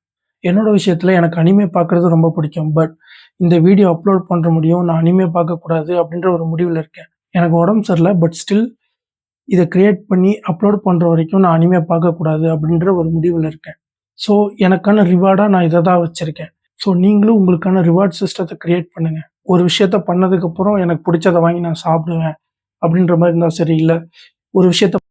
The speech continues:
பண்ணதுக்கு அப்புறம் எனக்கு பிடிச்ச விஷயத்த நான் ஷாப்பிங் பண்ணுவேன் அப்படின்ற மாதிரி இருந்தா சரி, இல்ல எனக்கு கோல்ஸை நோக்கி ஏதாவது ஒரு விஷயத்த பண்ணிட்டு தான் நான் Netflix-ல இதை பார்க்க போறேன் அப்படின்ற ஒரு முடிவு எடுத்தாலும் சரி, நீங்க டாக் ட்ரெயின் பண்றதெல்லாம் பார்த்து அந்த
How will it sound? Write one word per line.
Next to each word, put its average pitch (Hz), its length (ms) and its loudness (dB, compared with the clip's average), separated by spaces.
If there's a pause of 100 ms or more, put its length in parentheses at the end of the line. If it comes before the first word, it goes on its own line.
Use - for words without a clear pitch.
(320)
பண்ணதுக்கு 175 340 0
அப்புறம் 175 200 0
எனக்கு 165 180 -2
பிடிச்ச 170 280 -4
விஷயத்த 170 340 -6
நான் 165 160 -6
ஷாப்பிங் 170 440 -4
பண்ணுவேன் 165 240 -4
அப்படின்ற 170 340 -2
மாதிரி 165 160 0
இருந்தா 156 260 -4
சரி, 160 180 -12 (580)
இல்ல 185 140 4 (160)
எனக்கு 175 240 0 (340)
கோல்ஸை 202 360 0
நோக்கி 190 240 -2
ஏதாவது 196 220 2
ஒரு 175 120 0
விஷயத்த 180 280 -2 (120)
பண்ணிட்டு 175 360 -2
தான் 202 160 2
நான் 170 160 0
Netflix-ல 170 520 -4
இதை 160 100 0 (120)
பார்க்க 160 280 -2
போறேன் 156 240 -8 (120)
அப்படின்ற 175 380 -4
ஒரு 165 140 -2
முடிவு 175 240 2
எடுத்தாலும் 160 420 -6
சரி, 156 180 -14 (560)
நீங்க 202 160 6 (140)
டாக் 196 300 2
ட்ரெயின் 202 280 2
பண்றதெல்லாம் 175 480 0
பார்த்து 170 340 -4
அந்த 165 100 4